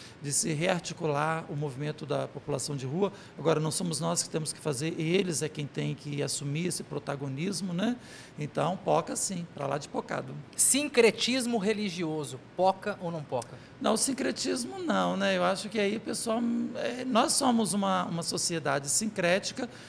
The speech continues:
Speaker 1: mas eu acho que a gente tem que ter, é, definições identitárias, né?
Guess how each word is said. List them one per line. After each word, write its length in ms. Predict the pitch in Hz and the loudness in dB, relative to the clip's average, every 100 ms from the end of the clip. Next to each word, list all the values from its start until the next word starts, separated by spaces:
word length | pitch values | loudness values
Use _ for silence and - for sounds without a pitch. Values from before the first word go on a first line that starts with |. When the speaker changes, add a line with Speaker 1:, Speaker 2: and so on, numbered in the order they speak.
| - | -4
Speaker 1:
mas 220 | 220 208 | 0 4
eu 60 | 226 | 6
acho 200 | 220 220 | 4 4
que 60 | 247 | -2
a 40 | |
gente 220 | 226 214 | -2 -2
tem 140 | - 240 | -2 -4
que 60 | - | -2
ter, 160 | 226 - | -4 0
é, 720 | 208 202 208 190 180 175 165 | 4 4 4 2 2 2 0
definições 1080 | 180 208 208 196 - 185 196 220 220 - - | -2 0 0 0 0 2 2 2 2 0 -2
identitárias, 880 | 196 214 214 - - 165 147 143 131 | -4 -2 -2 0 4 4 4 0 -2
né? 260 | 190 240 | 0 0